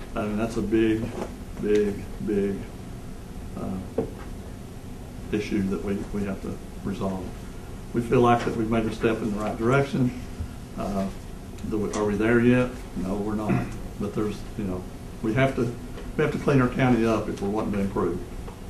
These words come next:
If we want people to come in and invest money in businesses, we're gonna have to present a, a community that's at least care enough about ourselves that we clean up our place. So, you know,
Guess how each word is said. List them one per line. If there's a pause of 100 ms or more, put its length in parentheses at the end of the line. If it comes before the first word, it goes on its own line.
(240)
If
we
want
people
to
come
in
and
invest (420)
money (100)
in
businesses, (640)
we're
gonna
have
to (200)
present
a,
a
community
that's
at (120)
least (760)
care
enough
about (280)
ourselves
that
we
clean
up (1080)
our
place.
So,
you
know,